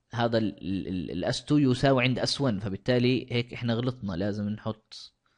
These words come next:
هذا إكس، نحطه وين؟ هنا، اس تو يساوي بيست. تمام؟ شايفين، شايفين ال-، الفرق؟ أنا عملتها عمدًا. ال اس ون فراغ،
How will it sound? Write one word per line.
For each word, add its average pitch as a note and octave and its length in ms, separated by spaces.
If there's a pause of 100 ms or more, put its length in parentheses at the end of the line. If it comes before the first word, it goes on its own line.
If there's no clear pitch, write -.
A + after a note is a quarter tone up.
(920)
هذا B2 680 (1040)
إكس، - 600 (260)
نحطه A#2+ 340
وين؟ G#2 460 (460)
هنا، A2 460
اس - 300
تو G#2+ 220
يساوي A#2+ 680 (1300)
بيست. - 600 (720)
تمام؟ F#3+ 440 (100)
شايفين، B2 360
شايفين B2 320
ال-، A#2+ 160
الفرق؟ C3 460
أنا A2+ 120
عملتها A#2+ 300
عمدًا. C3+ 380 (520)
ال G#2+ 120
اس - 300
ون F#3+ 480 (340)
فراغ، C3 520